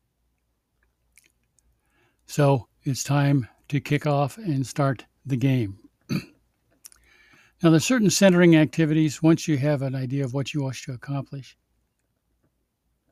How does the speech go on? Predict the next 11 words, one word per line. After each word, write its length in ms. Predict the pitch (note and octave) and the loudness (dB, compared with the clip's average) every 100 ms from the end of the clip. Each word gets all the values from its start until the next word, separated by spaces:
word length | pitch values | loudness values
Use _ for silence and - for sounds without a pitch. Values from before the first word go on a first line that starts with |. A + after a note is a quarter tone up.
| _ _ C#4 - | _ _ -16 -10
in 240 | C3 C3 | -4 -2
general 340 | A2+ C#3 C3+ | 0 0 -2
terms. 520 | A#2 C3+ C3 C3 - _ _ _ _ _ | -4 -8 -6 -6 -10 _ _ _ _ _
There's 120 | D3+ | -8
certain 220 | G3+ F#3+ | -4 -2
centering 420 | D#3+ F3 D#3+ D#3 D3 | 0 2 4 4 4
activities 560 | C#3 - D3 C#3+ C3 | 2 -2 -2 0 -2
that 160 | C3 A2+ | -4 -4
you 100 | C#3 | -6
can 160 | C#3 | -2
use. 420 | C3+ C#3 A#2+ - | 0 0 -2 -10